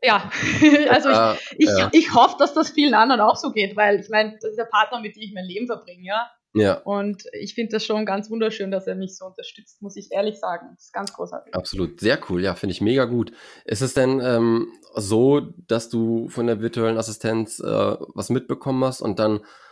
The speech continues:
Speaker 2: dir sofort vorstellen könntest, was du denn eigentlich machen könntest? Oder bist du denn jetzt schon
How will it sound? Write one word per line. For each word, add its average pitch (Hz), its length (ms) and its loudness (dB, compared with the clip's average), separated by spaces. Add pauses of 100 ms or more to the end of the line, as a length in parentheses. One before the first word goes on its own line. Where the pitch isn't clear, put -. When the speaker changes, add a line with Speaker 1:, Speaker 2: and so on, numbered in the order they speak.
(280)
Speaker 2:
dir 110 100 2
sofort 107 340 -2
vorstellen 123 680 0
könntest, 127 540 -4
was 104 340 -6
du 113 260 -4
denn 156 200 2
eigentlich 139 380 -2
machen 139 260 0
könntest? 143 420 -4
Oder 113 260 0 (500)
bist 120 280 -2
du 131 160 -2
denn 123 180 4
jetzt 117 360 -4
schon 117 400 -2